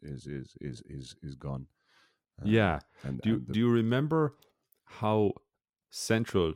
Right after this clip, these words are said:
Speaker 2: to the theme and story of the whole movie, uh, the, <laughs> the,
Speaker 1: No
Speaker 2: uh,
Speaker 1: is going to be the
Speaker 2: medieval
Speaker 1: answer.
Speaker 2: art of weaving was?
Speaker 1: No, <laughs> I don't.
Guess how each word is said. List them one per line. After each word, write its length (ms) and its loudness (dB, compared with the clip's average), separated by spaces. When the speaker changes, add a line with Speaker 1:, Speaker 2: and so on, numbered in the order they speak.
Speaker 2:
to 100 -8
the 280 0
theme 300 2
and 100 0
story 320 4
of 80 0
the 80 -12
whole 200 0
movie, 460 0
uh, 400 -4
the, 220 2
<laughs> 560 -20
the, 180 -4
Speaker 1:
No 200 4
Speaker 2:
uh, 40 2
Speaker 1:
is 80 -2
going 220 2
to 20 8
be 60 6
the 80 6
Speaker 2:
medieval 220 8
Speaker 1:
answer. 20 4
Speaker 2:
art 320 4
of 140 -4
weaving 500 4
was? 460 -4
Speaker 1:
No, 140 -4
<laughs> 840 -18
I 40 -18
don't. 120 -12